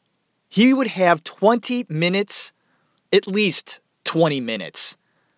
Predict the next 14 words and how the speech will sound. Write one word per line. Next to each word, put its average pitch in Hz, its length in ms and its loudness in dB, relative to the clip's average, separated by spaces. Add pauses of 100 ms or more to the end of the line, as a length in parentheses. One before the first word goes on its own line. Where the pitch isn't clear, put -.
(460)
of 160 200 2
routines 165 840 -2
at 143 200 0
the 165 100 0
ready, 135 500 0 (460)
doing 170 440 2
acts 156 460 0 (260)
in 185 140 2
the 202 100 2
streets. - 800 -4 (460)
At 143 120 0
an 147 120 0
early 147 340 0
age, 185 540 0